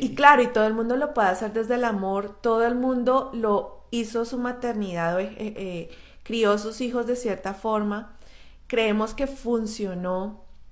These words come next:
entonces, pues, ca-, claro, también todos queremos desde el amor dar el mejor consejo a esa mamá primeriza,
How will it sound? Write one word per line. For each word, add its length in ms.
entonces, 360
pues, 180
ca-, 300
claro, 300
también 300
todos 260
queremos 380
desde 220
el 80
amor 300
dar 300
el 160
mejor 420
consejo 680
a 140
esa 180
mamá 380
primeriza, 800